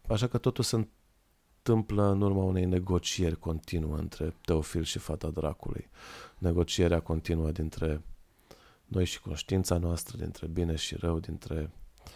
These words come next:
așa cum ar trebui și așa cum este. În acest al treilea roman, din păcate, Teofil nu cred că va rezista până la capăt. <laughs> În sfârșit o să mă despart de el.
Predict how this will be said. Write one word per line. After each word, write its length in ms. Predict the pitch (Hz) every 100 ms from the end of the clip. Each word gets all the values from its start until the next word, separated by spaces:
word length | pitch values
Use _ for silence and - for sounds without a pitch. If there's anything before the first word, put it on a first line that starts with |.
| - - - -
așa 260 | 101 90 90
cum 180 | - 82
ar 100 | 80
trebui 360 | - 87 90
și 120 | 85
așa 240 | 85 80 82
cum 200 | - 78
este. 420 | 73 71 - - - - - - - - - - - 85 92 - - 117
În 60 |
acest 320 | 101 - 101 - -
al 180 | 92
treilea 340 | 90 - 92 87
roman, 320 | 85 87 87
din 100 | 82
păcate, 360 | 82 85 82 82
Teofil 640 | 85 82 - 85 82 78 - - - _ _ _ _ _ _ _ _ _
nu 140 | - 85
cred 200 | - 85
că 120 | 90
va 140 | 85
rezista 420 | 82 82 87 - 82
până 240 | 85 82
la 120 | 85
capăt. 460 | 80 85 - 101 - - - - - 110 -
<laughs> 680 | - - 151 156 - - -
În 120 | 101
sfârșit 400 | 92 95 - 95
o 40 | 95
să 180 | -
mă 240 | 92 87 85
despart 600 | - 95 87 - 98 90
de 140 | - 87
el. 220 | 90